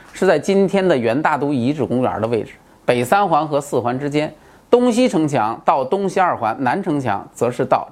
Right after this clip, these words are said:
长安街。这个元大都的城市规划是严格按照《周礼考工记》中的匠人营国来建的，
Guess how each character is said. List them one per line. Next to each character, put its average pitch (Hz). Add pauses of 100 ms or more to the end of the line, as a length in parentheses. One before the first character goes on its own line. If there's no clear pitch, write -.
长 -
安 143
街。 170 (880)
这 254
个 190
元 147
大 220
都 240
的 208
城 123
市 120
规 110
划 107
是 135
严 117
格 131
按 123
照 104 (360)
《周 226
礼 147
考 113
工 127
记》 139
中 131
的 120 (240)
匠 185
人 127
营 143
国 117
来 101
建 101
的， -